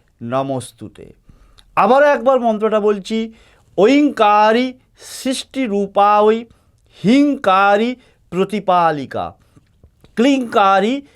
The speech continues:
কামী রূপণ্যই বীজরূপে নমস্তুতে।" এই মন্ত্রটা একবার উচ্চারণ করবে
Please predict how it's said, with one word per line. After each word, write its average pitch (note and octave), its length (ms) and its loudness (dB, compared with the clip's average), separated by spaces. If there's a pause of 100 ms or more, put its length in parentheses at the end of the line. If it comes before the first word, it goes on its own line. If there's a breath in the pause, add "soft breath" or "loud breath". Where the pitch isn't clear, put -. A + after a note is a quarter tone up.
(180 soft breath)
কামী A3 400 0
রূপণ্যই G3 760 -4 (400 soft breath)
বীজরূপে E3 920 -4 (240 soft breath)
নমস্তুতে।" C#3 840 -6 (540 soft breath)
এই C4 300 4
মন্ত্রটা G3+ 760 0 (380 soft breath)
একবার E3+ 500 -2
উচ্চারণ F3+ 500 -8
করবে F3+ 500 -8